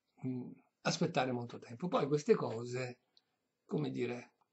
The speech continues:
non si possono generalizzare. Ogni tumore ha un andamento particolare secondo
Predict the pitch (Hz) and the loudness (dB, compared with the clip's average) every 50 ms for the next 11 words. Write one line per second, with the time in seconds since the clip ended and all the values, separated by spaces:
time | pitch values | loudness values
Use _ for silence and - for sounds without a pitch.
0 | _ - - _ 185 202 202 - 190 175 196 220 214 - 185 160 147 139 139 135 | _ -20 -8 _ 0 0 2 4 4 4 4 2 4 4 4 4 6 6 4 4
1 | 135 135 135 131 131 135 131 123 135 131 120 117 117 117 123 147 185 196 180 156 | 4 4 4 4 4 2 0 0 0 -2 0 0 -2 -2 0 2 4 6 8 8
2 | 151 143 135 131 - _ _ _ _ _ _ _ - 185 175 170 165 156 147 135 | 8 6 6 4 0 _ _ _ _ _ _ _ 2 4 4 6 6 6 6 6
3 | 131 131 131 127 131 131 131 - _ _ _ _ _ _ _ _ _ _ _ _ | 4 4 4 4 4 2 0 -4 _ _ _ _ _ _ _ _ _ _ _ _
4 | _ _ _ _ _ _ - - 156 170 175 165 151 143 151 147 156 170 170 165 | _ _ _ _ _ _ -8 -2 0 2 2 2 2 2 4 4 6 4 4 4
5 | 151 - 143 131 - - 165 143 151 147 151 165 185 175 147 143 135 139 - 202 | 2 0 -2 -2 -2 -2 0 0 2 2 4 4 4 4 4 2 0 0 -2 -4
6 | 185 175 214 226 220 190 180 160 151 | -2 0 2 4 6 6 6 4 2